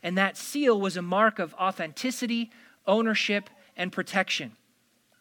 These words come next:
The seal showed that the document was genuine. It also showed who it belonged to, and the seal protected it by preventing tampering. It's like a brand on cattle that shows who they belong to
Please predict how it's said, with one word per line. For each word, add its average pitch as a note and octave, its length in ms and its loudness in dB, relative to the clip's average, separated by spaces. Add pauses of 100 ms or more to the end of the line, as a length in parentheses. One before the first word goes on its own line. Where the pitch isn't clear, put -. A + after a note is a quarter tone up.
(260)
The F3 80 -6
seal C4+ 360 4
showed B3+ 360 4
that G3+ 100 -2
the F#3+ 80 -6
document F#3+ 600 0
was E3 180 -10
genuine. F#3 680 -2 (460)
It F#3+ 100 4
also B3+ 300 4
showed A3+ 380 2
who G#3 160 2
it G3+ 100 -2
belonged G3 480 0
to, C#3 320 -8 (260)
and F#3+ 140 -4
the F#3+ 60 -4
seal C#4 260 -4
protected G#3+ 720 -4
it E3 180 -6
by F3 240 -2 (300)
preventing G#3+ 720 -2 (300)
tampering. G3 680 -4 (640)
It's G3+ 160 -2
like C4+ 140 4
a B3 40 4
brand F3+ 720 0
on F3 260 -4
cattle D3+ 640 -2 (440)
that F3+ 140 0
shows A3+ 400 2
who A3+ 160 4
they G3 140 2
belong F3+ 480 0
to C#3+ 360 -6